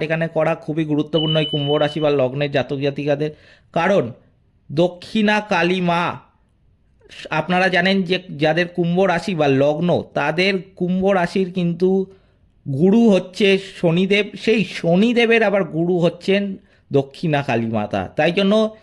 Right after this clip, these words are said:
দক্ষিণা কালী মায়ের পূজা পাঠটা করা কিন্তু অত্যন্ত জরুরি এই কুম্ভ রাশি বা লগ্নের জাতক জাতিকাদের। কমেন্ট বক্সেও কিন্তু দক্ষিণা কালী মায়ের একবার জয় লিখবেন।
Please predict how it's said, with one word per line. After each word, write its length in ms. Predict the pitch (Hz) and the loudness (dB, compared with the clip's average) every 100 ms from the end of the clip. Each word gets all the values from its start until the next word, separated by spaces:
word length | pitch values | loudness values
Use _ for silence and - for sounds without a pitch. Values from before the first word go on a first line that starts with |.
| _ _ _ _ _ | _ _ _ _ _
দক্ষিণা 520 | 139 180 185 - 185 196 | -6 -4 -4 -4 -2 0
কালী 280 | 190 170 175 | 0 0 0
মায়ের 360 | 175 175 180 180 | 2 2 0 -2
পূজা 220 | 160 160 165 | -2 0 0
পাঠটা 300 | 165 - 175 | -4 -4 -4
করা 260 | 160 151 156 | 0 -2 -2
কিন্তু 380 | 165 160 165 175 170 | -2 -4 -2 -2 -2
অত্যন্ত 400 | 147 - 170 160 170 | -4 -2 -2 0 0
জরুরি 400 | 147 147 160 165 165 | 2 2 2 2 0
এই 80 | 151 | 0
কুম্ভ 180 | 156 151 | -2 0
রাশি 260 | 151 147 160 | 0 0 0
বা 100 | 151 | 0
লগ্নের 440 | 139 135 139 147 | 2 0 0 -2
জাতক 280 | 143 131 147 | 0 -2 -2
জাতিকাদের। 540 | 147 139 147 147 151 156 - _ _ - | 0 -2 0 0 0 -4 -8 _ _ -2
কমেন্ট 260 | 143 170 | 2 2
বক্সেও 320 | 165 165 196 170 | 0 0 0 0
কিন্তু 240 | 170 165 170 | 0 0 0
দক্ষিণা 420 | 151 - 170 156 | 0 -2 -4 -2
কালী 260 | 156 147 151 | 0 -2 0
মায়ের 300 | 151 151 147 | 0 2 0
একবার 200 | 135 147 139 | 0 -2 0
জয় 280 | 135 143 151 | 0 2 2
লিখবেন। 360 | 147 147 160 | -2 -2 -2